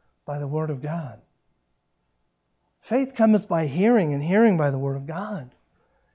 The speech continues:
It's really pretty simple. But look at verse twenty-five. "And he said unto them, O fools,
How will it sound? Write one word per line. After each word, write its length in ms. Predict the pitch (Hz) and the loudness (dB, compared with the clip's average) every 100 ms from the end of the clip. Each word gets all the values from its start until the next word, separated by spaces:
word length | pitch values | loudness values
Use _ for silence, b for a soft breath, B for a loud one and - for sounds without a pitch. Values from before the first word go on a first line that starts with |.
| _ | _
It's 200 | 147 - | -10 -2
really 260 | 175 254 247 | 0 2 0
pretty 280 | - 180 170 | -2 -4 -4
simple. 580 | - 220 220 147 135 _ _ _ b b b b | -4 -4 -6 -8 -20 _ _ _ b b b b
But 100 | 190 | 8
look 200 | 240 247 | 8 8
at 80 | 220 | 6
verse 220 | 226 226 | 6 4
twenty-five. 720 | - 220 165 - 208 143 131 160 _ _ _ _ _ _ - | 4 4 4 4 4 4 0 -12 _ _ _ _ _ _ 2
"And 120 | 202 | 6
he 80 | 202 | 6
said 320 | - 233 254 | 6 6 8
unto 260 | 226 180 180 | 8 6 6
them, 380 | 165 151 123 - _ _ _ _ _ _ - - _ b b b b _ | 8 8 4 -4 _ _ _ _ _ _ -20 -20 _ b b b b _
O 220 | 214 262 | 10 10
fools, 720 | 196 - 226 262 170 135 - | 10 4 6 8 6 4 -4